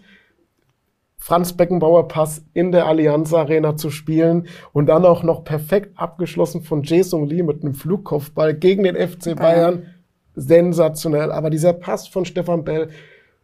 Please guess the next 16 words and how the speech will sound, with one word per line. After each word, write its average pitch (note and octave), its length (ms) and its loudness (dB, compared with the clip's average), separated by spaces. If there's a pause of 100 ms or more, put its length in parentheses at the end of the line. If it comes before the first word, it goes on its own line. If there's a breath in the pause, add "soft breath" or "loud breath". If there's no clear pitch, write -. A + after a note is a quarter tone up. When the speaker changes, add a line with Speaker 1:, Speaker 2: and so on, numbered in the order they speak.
(260)
Speaker 1:
sorry, F3+ 400 2
Bello, E3+ 420 4
ich - 160 -12
glaube, D3+ 300 0
du D3+ 100 -2
wirst D3+ 240 -4
in D3+ 60 -8
deinem D3 180 0
Leben D3 320 -2
nie D#3+ 300 2
mehr F3 320 2
einen D#3 440 -2
geileren D#3+ 440 0
Pass F3 240 -4
spielen. E3+ 540 -4
Überragend. C#3+ 640 -4